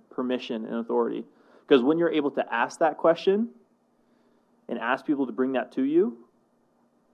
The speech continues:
it's not gonna take you by surprise. You are going to be more open. You, you're like, "I asked for this.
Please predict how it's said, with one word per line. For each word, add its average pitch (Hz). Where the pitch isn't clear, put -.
it's 120
not 131
gonna 131
take 117
you 120
by 110
surprise. -
You 135
are 131
going 120
to 117
be 113
more 123
open. 120
You, 147
you're 135
like, 127
"I 143
asked 170
for 113
this. -